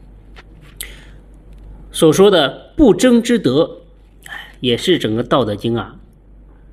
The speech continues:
自始至终一直贯穿的一个精神。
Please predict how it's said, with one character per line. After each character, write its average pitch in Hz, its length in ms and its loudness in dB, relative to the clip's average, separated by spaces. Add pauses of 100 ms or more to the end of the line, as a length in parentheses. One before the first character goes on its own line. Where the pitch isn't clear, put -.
(140)
自 302 260 4
始 120 280 -4
至 151 180 -2
终 151 220 0
一 185 160 -2
直 139 160 -4
贯 139 260 -2
穿 143 160 -6
的 117 60 -4
一 107 100 -6
个 107 80 -10
精 120 240 -8
神。 - 180 -16